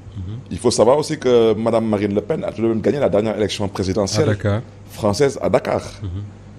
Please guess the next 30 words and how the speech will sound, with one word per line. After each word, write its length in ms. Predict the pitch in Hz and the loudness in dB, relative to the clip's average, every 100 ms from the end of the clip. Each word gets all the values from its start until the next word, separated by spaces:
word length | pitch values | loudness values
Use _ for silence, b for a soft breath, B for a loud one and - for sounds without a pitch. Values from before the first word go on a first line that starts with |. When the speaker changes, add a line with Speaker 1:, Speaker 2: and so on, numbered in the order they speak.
| 127 - | -14 -2
Speaker 2:
Donc 180 | 92 92 | -2 0
ça 100 | 90 | 0
veut 80 | 95 | 2
dire 120 | 104 | 0
beaucoup 200 | 101 143 | 0 -6
de 60 | - | 0
choses. 280 | 104 85 | 0 0
Speaker 1:
Ça 60 | 98 | -6
veut 60 | 90 | -2
dire 160 | 120 | 0
que 80 | 123 | 4
ni 80 | 139 | 4
am 140 | 135 131 | 4 2
na 80 | 117 | 2
fii 340 | 135 156 170 | 2 0 2
Speaker 2:
Mais 180 | 123 127 | 4 4
Speaker 1:
partisan 380 | 139 120 123 131 | 4 4 4 4
Speaker 2:
je 40 | |
Speaker 1:
quand 140 | 123 151 | 6 6
Speaker 2:
pense 180 | 151 95 | 4 2
Speaker 1:
même. 60 | |
Speaker 2:
que 300 | 143 131 117 - - | 6 8 8 2 -12
Speaker 1:
Mhm. 220 | 101 107 123 | -8 0 0
Speaker 2:
lu 60 | |
président 440 | - 156 131 131 123 | 2 2 4 4 4
Macky 280 | 120 117 117 | 4 -2 2
Sall 220 | 120 110 | 4 2
posé 280 | - 120 113 | 2 2 4
comme 200 | 120 104 | 2 0
acte, 320 | 90 - - | -6 -10 -14